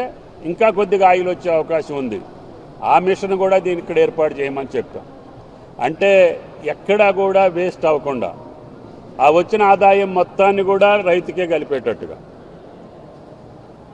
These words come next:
దానివల్ల ఓఈఆర్ ఎప్పుడైతే మనకి పర్సెంటేజ్ పెరుగుద్దో,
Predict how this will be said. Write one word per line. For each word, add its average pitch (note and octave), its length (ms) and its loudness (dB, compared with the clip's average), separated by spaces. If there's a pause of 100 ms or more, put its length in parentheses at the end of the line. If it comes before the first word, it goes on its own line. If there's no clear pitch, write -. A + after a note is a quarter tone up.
(120)
దానివల్ల F3+ 480 4
ఓఈఆర్ F#3+ 520 2
ఎప్పుడైతే F#3+ 460 -2
మనకి F#3 240 -6
పర్సెంటేజ్ E3+ 640 -4 (120)
పెరుగుద్దో, D3 460 0